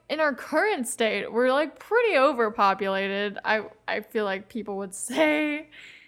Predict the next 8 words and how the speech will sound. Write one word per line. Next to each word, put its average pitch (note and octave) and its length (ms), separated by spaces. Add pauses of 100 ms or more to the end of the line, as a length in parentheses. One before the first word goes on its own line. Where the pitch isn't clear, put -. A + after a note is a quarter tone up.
(320)
And C#4+ 140
so D4+ 240
it's D4+ 180
like, D#4 320
would C#4 100
it C#5+ 300
be C5 60 (220)
that E4 300